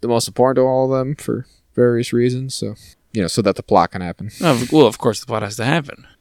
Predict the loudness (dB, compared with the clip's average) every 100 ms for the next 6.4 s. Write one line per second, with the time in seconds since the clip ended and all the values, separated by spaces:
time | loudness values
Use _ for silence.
0 | _ _ _ _ _ -8 -6 -4 -8 -4
1 | 2 2 2 -4 -8 -6 -6 -6 -10 -10
2 | -10 -4 0 0 0 -4 -4 -4 -8 -12
3 | _ _ _ 0 2 2 0 -2 0 0
4 | 0 -4 -6 -6 -10 -10 -6 -6 -6 -16
5 | _ _ -2 0 2 0 2 0 2 0
6 | -2 -2 0 -2